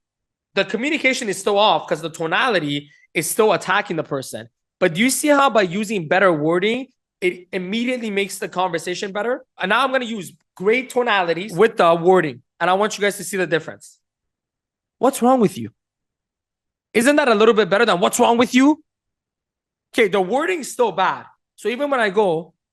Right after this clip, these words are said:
What's wrong with you? you still kind of feel like I'm being condescending or attacking you, but it's just not as aggressive. Yes or no? So the word, so when the wording is bad, even when the tonality is great, it still doesn't solve the problem.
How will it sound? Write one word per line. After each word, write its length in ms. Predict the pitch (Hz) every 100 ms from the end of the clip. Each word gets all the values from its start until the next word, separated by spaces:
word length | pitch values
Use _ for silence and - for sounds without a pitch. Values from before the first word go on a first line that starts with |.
| _ _
What's 220 | 233 -
wrong 220 | 165 220
with 200 | 180 -
you? 160 | 101 110 _ _ _ _ _ _ _ _ _ _
you 120 | 185
still 280 | 202 - 269
kind 160 | 262 233
of 100 | -
feel 160 | 226
like 240 | 202 165 170
I'm 120 | 156
being 160 | 196
condescending 720 | 180 185 185 151 - 196 190 180
or 80 |
attacking 480 | 151 - 175 196 214
you, 280 | 202 240 262 _ -
but 100 | 185
it's 120 | 175
just 200 | 226 208
not 160 | 214 190
as 100 | 151
aggressive. 440 | 135 147 135 131
Yes 200 | 143 180
or 100 | 190
no? 120 | 156
So 140 | 117 185
the 100 | 180
word, 320 | 165 220 - - _
so 140 | -
when 180 | 196 202
the 80 | 190
wording 420 | 175 247 302 311
is 160 | 214 156
bad, 380 | 180 214 269 285 _ _ _
even 260 | 233 277 277
when 100 | 214
the 80 |
tonality 480 | 180 190 185 214 220
is 140 | 185 151
great, 260 | 165 240
it 100 | 196
still 180 | - 202
doesn't 220 | 190 175
solve 200 | 165 170
the 80 | 156
problem. 380 | 156 143 123